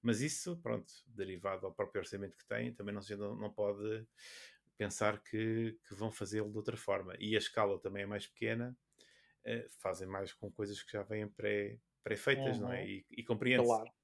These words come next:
Speaker 1: Eu fazia o mesmo. Marcas médias ou grandes já não se compreende tão bem porque é que,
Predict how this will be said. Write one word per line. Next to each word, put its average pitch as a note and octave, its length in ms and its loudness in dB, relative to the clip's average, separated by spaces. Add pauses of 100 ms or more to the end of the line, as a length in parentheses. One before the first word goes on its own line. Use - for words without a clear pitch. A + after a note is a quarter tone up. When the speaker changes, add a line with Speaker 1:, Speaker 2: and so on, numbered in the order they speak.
(140)
Speaker 1:
Eu - 120 -20
fazia G2+ 240 2
o - 20 2
mesmo. F#2 300 0 (2500)
Marcas A#2 520 -2 (240)
médias A2+ 520 2
ou - 60 -10
grandes G#2 340 0
já G2+ 180 -2
não G#2 100 -4
se - 80 -10
compreende G#2+ 380 -2
tão G#2+ 160 0
bem A2+ 140 0
porque - 240 -8
é - 20 -6
que, A2+ 300 -4